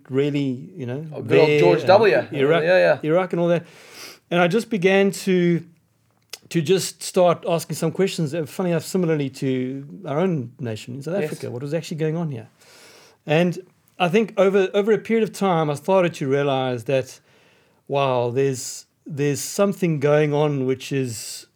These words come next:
Speaker 1: more than what you, you might just see on the surface. And from there, kind of morphed into what was starting to happen in the evangelical church over
Speaker 2: Mm.
Speaker 1: there, the sort of tribalism and debates and, and,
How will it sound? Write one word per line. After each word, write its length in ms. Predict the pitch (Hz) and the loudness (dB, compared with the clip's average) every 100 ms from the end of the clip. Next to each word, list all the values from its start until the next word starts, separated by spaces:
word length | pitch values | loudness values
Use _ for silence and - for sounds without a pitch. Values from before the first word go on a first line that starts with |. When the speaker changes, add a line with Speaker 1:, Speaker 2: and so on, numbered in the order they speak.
| _ - | _ -4
Speaker 1:
more 380 | 151 170 170 | 2 4 4
than 240 | 143 139 135 | 2 0 -2
what 280 | 131 127 - | -4 -6 -16
you, 60 | |
you 260 | 226 185 139 | -14 -8 -4
might 240 | 135 127 | -2 -4
just 180 | 123 120 | -8 -12
see 100 | - | -8
on 60 | 123 | -6
the 60 | |
surface. 580 | 110 165 170 170 156 - _ - - - _ _ - | -4 -2 0 0 -4 -8 _ -20 -20 -20 _ _ -8
And 200 | 135 131 | -6 -6
from 340 | - 180 165 | 0 0 2
there, 300 | 143 151 147 | 2 2 2
kind 220 | - 156 | 0 -2
of 60 | 147 | 0
morphed 320 | 147 156 156 | 0 -2 -2
into 120 | 151 | -4
what 120 | 135 139 | -2 -4
was 140 | 135 | -6
starting 260 | - 170 165 | -2 0 0
to 60 | |
happen 240 | 139 151 151 | -4 -6 -4
in 80 | 139 | -4
the 60 | |
evangelical 420 | 135 135 143 139 127 | -4 -2 -2 -4 -6
church 580 | - 165 156 156 - 202 | 0 2 2 0 -10 -6
over 180 | 151 | -2
Speaker 2:
Mm. 40 | 147 | 2
Speaker 1:
there, 340 | 147 147 139 - - - _ - | 2 2 0 -8 -20 -20 _ -10
the 80 | 135 | -6
sort 180 | 147 | -2
of 140 | 131 120 | -4 -4
tribalism 760 | - 151 147 151 147 135 139 | -4 2 2 2 0 -2 -4
and 100 | 131 | -4
debates 580 | 123 117 143 139 135 - | -4 -4 -2 -2 -4 -10
and, 280 | 127 117 113 | -10 -8 -10
and, 480 | 208 127 120 120 | -10 -10 -10 -10